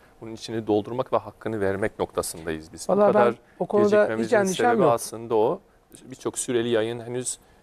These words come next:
Speaker 1: e, yani tamam taranmadığını rahatlıkla
Speaker 2: Ben şimdi
Speaker 1: söyleyebiliriz.
Speaker 2: Rüyan Bey'i yeni tanıyorum. Yani daha önceden yani ismen biliyor idim ama tanışmamıştık. Bu program münasebetiyle işte, e,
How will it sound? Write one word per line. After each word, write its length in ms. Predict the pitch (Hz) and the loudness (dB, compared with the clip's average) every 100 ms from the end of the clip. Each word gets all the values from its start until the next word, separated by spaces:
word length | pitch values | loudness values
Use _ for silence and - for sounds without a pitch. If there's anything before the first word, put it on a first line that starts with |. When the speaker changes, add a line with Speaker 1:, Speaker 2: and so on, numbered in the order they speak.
| _ - | _ -4
Speaker 1:
e, 80 | 107 104 - 87 | 0 0 -2 -6
yani 220 | 95 92 104 - | -6 -6 -8 -8
tamam 320 | 113 110 113 - - | -2 -2 -4 -14 -18
taranmadığını 680 | - 117 117 113 107 104 123 | -4 0 0 0 -2 0 2
rahatlıkla 420 | 113 107 110 - | 2 0 -4 -8
Speaker 2:
Ben 20 | |
şimdi 220 | 95 139 131 | -8 -4 0
Speaker 1:
söyleyebiliriz. 360 | 190 170 190 | 0 0 2
Speaker 2:
Rüyan 240 | 190 214 208 | 4 4 2
Bey'i 120 | 226 | 2
yeni 160 | 214 208 | 4 2
tanıyorum. 380 | 143 113 - 269 - | -2 -6 -12 -14 -10
Yani 240 | 139 131 | -8 -4
daha 180 | 151 170 | 0 0
önceden 300 | 147 151 175 - - | 0 -2 -2 -14 -10
yani 140 | 139 | -8
ismen 360 | 131 - 165 156 | -6 -2 0 0
biliyor 220 | 147 165 | 0 0
idim 220 | 143 220 | 0 -2
ama 180 | 220 180 | -2 -4
tanışmamıştık. 760 | 175 160 143 131 120 - 226 165 | -2 -4 -4 -10 -10 -16 -10 -4
Bu 220 | 160 160 | -2 -4
program 340 | - 156 165 156 | 0 2 2 2
münasebetiyle 760 | 156 151 - 147 143 143 135 | 0 -2 -2 -6 -4 -4 -6
işte, 300 | 147 - 131 - _ _ _ _ - | -10 -10 -12 -12 _ _ _ _ -12
e, 180 | 131 | -12